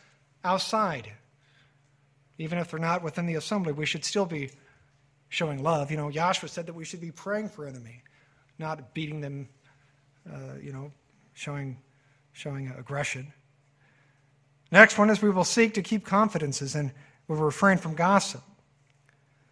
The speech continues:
We will seek in all we do and say to strengthen character and dignify each other. We will remember that our personal conduct gives evidence of our sincerity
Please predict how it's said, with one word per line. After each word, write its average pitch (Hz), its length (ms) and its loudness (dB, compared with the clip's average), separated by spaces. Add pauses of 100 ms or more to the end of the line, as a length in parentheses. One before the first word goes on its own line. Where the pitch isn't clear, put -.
(220)
We 175 80 6
will 190 120 10
seek 247 300 4
in 220 60 6
all 226 160 10
we 233 140 4
do 240 260 6
and 170 100 2
say 226 280 6
to 170 80 4
strengthen 202 420 2
character 202 460 4
and 156 100 -2
dignify 170 460 0
each 131 160 -8
other. 117 200 -12 (1200)
We 151 100 -2
will 165 140 2
remember 196 520 6
that 196 140 6
our 160 100 2
personal 202 460 2
conduct 175 640 0
gives 151 200 -2
evidence 151 440 2
of 143 120 -4
our 151 120 -2
sincerity 151 600 -2